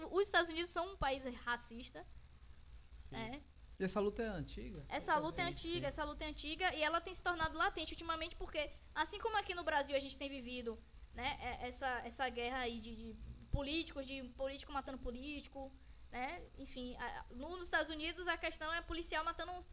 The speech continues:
Speaker 1: gente negra, né? Então, você vê que cada sociedade tem a sua,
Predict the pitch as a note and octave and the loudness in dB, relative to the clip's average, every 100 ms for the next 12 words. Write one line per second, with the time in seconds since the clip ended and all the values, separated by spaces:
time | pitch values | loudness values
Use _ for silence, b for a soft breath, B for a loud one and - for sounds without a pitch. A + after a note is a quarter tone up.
0 | - A#3 C4 D#4 D#4 A#3 G#3 G#3 C4 - | -14 -8 -6 -4 -4 -4 -4 -8 -10 -8
1 | C4+ C#4 - - - - - - - - | -8 -8 -12 -14 -14 -16 -16 -18 -18 -16
2 | - - - D#4+ D4 F4+ E4 D#4+ D4+ D4+ | -14 -8 2 4 4 2 -2 2 2 2
3 | E4 D4 C4 C#4 - F4+ E4+ - B3+ A#3+ | 0 0 4 2 2 -4 -2 -2 0 0
4 | G#3 | -2